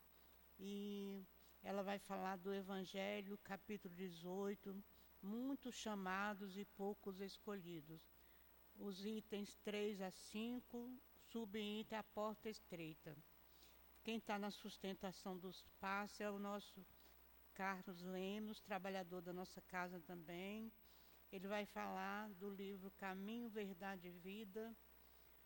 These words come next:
a lição cento e quarenta, quarenta e nove, psicografia de Franciscano Xavier, pelo Espírito Emmanuel. Nós vamos, então, dar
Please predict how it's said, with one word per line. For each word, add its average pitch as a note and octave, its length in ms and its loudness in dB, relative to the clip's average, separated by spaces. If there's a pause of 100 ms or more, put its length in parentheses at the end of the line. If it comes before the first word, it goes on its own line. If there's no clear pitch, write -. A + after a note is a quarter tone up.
(160)
a G3 140 4
lição G3+ 480 0
cento A#3 340 -2
e A3+ 40 -4
quarenta, G3 600 -2 (160)
quarenta F#3 460 0
e - 20 0
nove, G3 800 0 (800)
psicografia G#3+ 720 2
de - 80 -4
Franciscano G3 680 0
Xavier, F#3+ 600 2
pelo A3 260 2
Espírito G#3+ 520 -2
Emmanuel. D#3+ 600 2 (2000)
Nós G#3 320 8
vamos, G3+ 400 2
então, F#3+ 540 2
dar F3+ 440 2